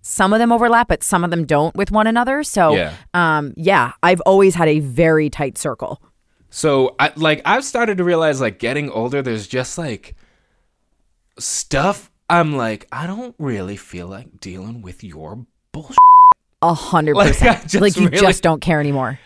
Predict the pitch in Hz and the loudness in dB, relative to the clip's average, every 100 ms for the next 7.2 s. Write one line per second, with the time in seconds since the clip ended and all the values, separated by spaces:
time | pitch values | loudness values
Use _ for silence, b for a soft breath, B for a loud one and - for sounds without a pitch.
0 | - 190 311 - _ 165 175 - 208 214 | -2 2 2 -2 _ -2 0 0 -2 -2
1 | 196 180 151 165 156 156 151 151 139 110 | -2 -2 -2 -2 0 -2 -4 -4 -4 -6
2 | - 123 127 120 117 113 117 117 117 110 | -4 -4 -4 -4 -8 -8 -6 -4 -4 -8
3 | 107 107 110 120 117 113 - 104 101 98 | -8 -6 -2 0 0 0 -2 -4 -4 -4
4 | 113 117 107 98 - 107 113 117 107 - | -6 -4 -6 -6 -4 -2 -2 -4 -8 -6
5 | 98 101 98 104 98 - 107 104 113 117 | -6 -4 -6 -8 -8 -12 -10 -8 -4 -4
6 | 110 104 113 123 127 139 127 202 254 269 | -4 -4 -4 -2 -2 -2 -2 -2 0 2
7 | 262 240 | 2 0